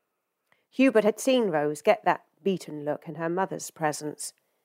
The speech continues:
but there was no need for any of that now, and he knew it would be a bad thing to encourage her in these moods.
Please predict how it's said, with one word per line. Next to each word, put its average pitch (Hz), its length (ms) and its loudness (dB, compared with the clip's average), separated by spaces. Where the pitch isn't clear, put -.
but 185 100 6
there 254 120 12
was 233 120 8
no 220 200 10
need 285 260 6
for - 100 2
any 143 280 2
of 143 100 -6
that - 260 -2
now, 135 360 -8
and 190 140 8
he 196 100 8
knew 220 240 12
it 165 40 10
would - 140 4
be 180 140 10
a 165 40 8
bad 196 300 8
thing 185 280 0
to - 160 -6
encourage 190 520 4
her 135 200 -8
in 139 100 -6
these 143 200 -8
moods. 143 500 -8